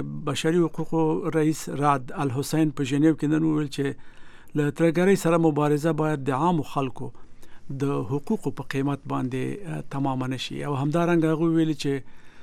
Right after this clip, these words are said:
اه، ترکیه کې، اه، ژورنالیزم یا خبریالي یا د حکومت،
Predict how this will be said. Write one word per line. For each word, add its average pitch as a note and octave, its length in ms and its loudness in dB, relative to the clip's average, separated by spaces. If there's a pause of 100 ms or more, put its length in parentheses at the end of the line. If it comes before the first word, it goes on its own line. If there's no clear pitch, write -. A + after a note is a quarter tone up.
(360)
اه، C#3 280 -4 (800)
ترکیه D3 380 0
کې، D3+ 320 0 (540)
اه، C#3 320 -2
ژورنالیزم C#3+ 800 2
یا B2+ 460 -4 (200)
خبریالي C3+ 720 -2 (120)
یا C3 160 0
د B2+ 100 -4
حکومت، C#3 380 -2